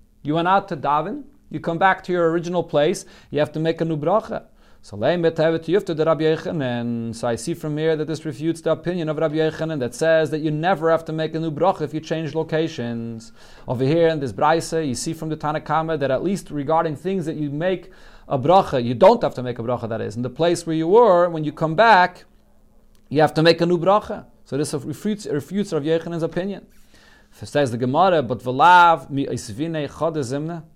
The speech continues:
We already refuted Rabbi Yochanan's opinion. The Gemara before brought a clear brisa that said, "Shinui makom tzarech levarech." So why are we asking again? Why are we even discussing Rabbi Yochanan's opinion again? Says the Gemara, "Neime maha nami tevet teyufta."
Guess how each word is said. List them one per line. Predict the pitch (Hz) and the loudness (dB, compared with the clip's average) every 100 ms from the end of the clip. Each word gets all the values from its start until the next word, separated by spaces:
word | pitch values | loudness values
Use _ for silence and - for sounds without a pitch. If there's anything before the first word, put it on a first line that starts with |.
| - | -10
We | 135 | -4
already | 160 180 | -2 -2
refuted | 196 190 - 156 | -4 -6 -6 -4
Rabbi | 226 123 | -2 -2
Yochanan's | 123 127 120 107 | -2 -2 -6 -6
opinion. | 107 101 90 | -8 -10 -10
The | 85 | -10
Gemara | 107 165 202 | -6 -2 -2
before | 190 175 190 | -2 -4 -4
brought | 170 202 | -2 -2
a | 170 | -2
clear | - 180 190 | -2 -2 0
brisa | 160 180 185 180 | 2 4 2 0
that | 160 | -4
said, | 156 214 185 160 160 - - - | 0 2 4 2 0 -12 -20 -14
"Shinui | - - 214 214 | -6 0 2 4
makom | 180 170 170 196 196 | 4 4 4 2 0
tzarech | 190 180 180 170 | 0 0 0 0
levarech." | 180 202 294 240 - - - _ - | 0 4 4 2 -6 -20 -20 _ -8
So | - | 0
why | 160 170 185 | 4 6 6
are | |
we | 175 | 4
asking | 175 170 - 175 | 2 0 -4 -6
again? | 160 170 | -4 0
Why | 139 151 | 2 2
are | |
we | 165 | 2
even | 165 165 | -2 -4
discussing | 139 - 165 - | -6 -2 -2 -2
Rabbi | 156 139 | -2 0
Yochanan's | 160 160 165 147 | 0 -2 -4 -4
opinion | 143 170 170 | -4 -4 -4
again? | 151 139 170 175 - _ - - - - | -4 -2 -4 -6 -14 _ -20 -20 -20 -20
Says | - 123 | -8 -4
the | 113 | -2
Gemara, | 123 143 208 190 | 0 2 4 4
"Neime | 151 160 226 226 185 170 170 | 2 0 2 2 2 0 0
maha | 160 151 185 | 0 2 2
nami | 190 190 202 | 4 2 2
tevet | 196 175 156 147 | 2 0 0 -4
teyufta." | 143 117 107 - 107 - | -4 -4 -4 -8 -10 -12